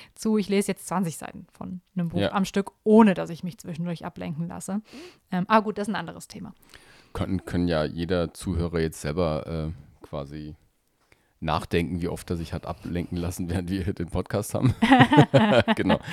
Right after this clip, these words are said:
Speaker 2: Aber, ähm, ja, das ist auf jeden Fall ein, ein wichtiges Thema, denn das ist was, was bei dieser Studie auch rauskam, dass diese Ablenkung sehr hoch ist. Die Attrakt-, die, die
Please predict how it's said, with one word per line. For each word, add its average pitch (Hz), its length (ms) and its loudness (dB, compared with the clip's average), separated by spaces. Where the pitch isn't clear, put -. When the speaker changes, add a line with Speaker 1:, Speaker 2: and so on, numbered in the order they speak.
Speaker 2:
Aber, 113 420 8
ähm, 117 280 6
ja, 139 100 10
das 127 120 6
ist - 20 6
auf 117 120 4
jeden 170 180 4
Fall 135 180 4
ein, 101 180 2
ein 101 140 2
wichtiges 113 400 -2
Thema, 127 300 2
denn 110 280 2
das 117 160 2
ist 143 220 0
was, 135 240 2
was 123 200 -4
bei 117 120 2
dieser 113 220 -2
Studie 120 320 -2
auch 92 180 -4
rauskam, 143 520 0
dass 113 160 -2
diese 120 220 -2
Ablenkung 104 460 -2
sehr 90 180 -6
hoch 104 240 -6
ist. - 260 -14
Die 85 80 -6
Attrakt-, 95 320 -8
die, 98 260 -2
die 98 240 -4